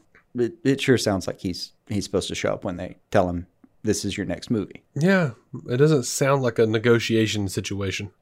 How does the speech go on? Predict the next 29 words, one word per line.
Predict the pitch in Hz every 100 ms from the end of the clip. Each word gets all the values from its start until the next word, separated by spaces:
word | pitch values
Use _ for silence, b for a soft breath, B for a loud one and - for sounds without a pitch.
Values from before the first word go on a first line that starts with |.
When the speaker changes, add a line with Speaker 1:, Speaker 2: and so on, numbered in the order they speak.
| -
Speaker 2:
at | 98
Speaker 1:
No. |
Speaker 2:
this | 107 -
point. | 107 95 90 - B B B B B
Speaker 1:
No. | B B -
It's | 135 160
a |
little | - 117 117
bit | 113
Speaker 2:
Uh, |
Speaker 1:
like | 123 117 - - -
me | 117 117 110
saying | 123 107 107
that, | 101
like, | 101 95 95 - _ - -
I | 95
don't | 73 -
know. | - -
I, | 101 101
I | 117
mean, | 113 110 101 - - B B _ _ _ _ _ B B B B B -
it, | 131
how | 131 208
much | 196 -
can | 151
you | 135
sidestep | 135 131 - 123 -
something | 113 104 104 101
if, | 104 -